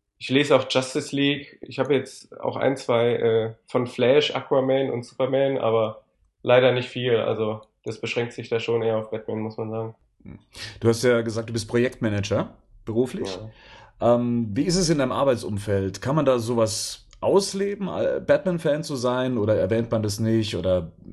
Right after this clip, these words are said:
Speaker 2: wie, wie spiegelt sich das Batman-Fan-Dasein bei dir? Wissen, wissen deine Arbeitskollegen von deiner geheimen, schmutzigen Leidenschaft?
Speaker 1: <laughs>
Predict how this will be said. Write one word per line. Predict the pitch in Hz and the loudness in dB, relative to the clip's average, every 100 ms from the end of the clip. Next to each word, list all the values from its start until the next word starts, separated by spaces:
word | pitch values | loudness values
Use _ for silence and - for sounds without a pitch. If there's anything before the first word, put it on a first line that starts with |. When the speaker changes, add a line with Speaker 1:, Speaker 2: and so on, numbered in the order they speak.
| - - - _ | -20 -20 -20 _
Speaker 2:
wie, | 95 117 113 | -6 -4 0
wie | 131 | -2
spiegelt | - 139 117 | 0 0 0
sich | 120 | -2
das | 110 | -4
Batman-Fan-Dasein | 104 - _ 117 107 107 101 107 107 101 98 85 87 90 90 | -8 -16 _ 0 0 -2 0 0 0 0 -2 -4 -6 -4 -4
bei | 85 87 | -6 -6
dir? | 87 82 - _ _ _ _ _ _ - - - - _ _ _ | -8 -12 -18 _ _ _ _ _ _ -20 -20 -20 -20 _ _ _
Wissen, | 120 151 - - | 0 0 -2 0
wissen | 165 185 117 | 2 2 -2
deine | 113 | -2
Arbeitskollegen | 87 101 104 - 107 104 | -2 -2 -2 -2 -2 -2
von | 101 | -2
deiner | 101 101 | -2 0
geheimen, | 98 90 104 104 104 98 90 | 0 -2 0 2 4 2 0
schmutzigen | - 104 101 98 92 | -2 -2 0 0 0
Leidenschaft? | 92 90 98 98 - - | 0 2 2 0 -2 -6
Speaker 1:
<laughs> | - | -12